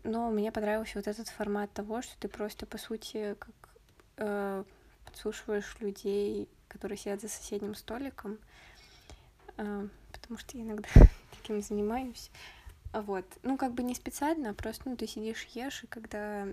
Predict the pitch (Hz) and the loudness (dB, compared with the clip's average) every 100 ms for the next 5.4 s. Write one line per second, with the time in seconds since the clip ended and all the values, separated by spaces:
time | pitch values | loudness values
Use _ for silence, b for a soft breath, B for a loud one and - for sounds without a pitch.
0 | - - - 208 202 190 190 190 - 196 | -10 -18 -16 -10 -8 -6 -8 -10 -12 -14
1 | 202 - 214 208 208 202 214 220 - B | -12 -12 -10 -10 -10 -10 -10 -12 -16 B
2 | B B B B B B - - - - | B B B B B B -20 -20 -20 -20
3 | - - - - - - - - - - | -20 -20 -20 -20 -20 -20 -20 -20 -20 -20
4 | - - - - - 208 196 - 208 208 | -20 -20 -20 -20 -6 -4 -4 -6 -6 -4
5 | 202 208 240 | -4 -4 -6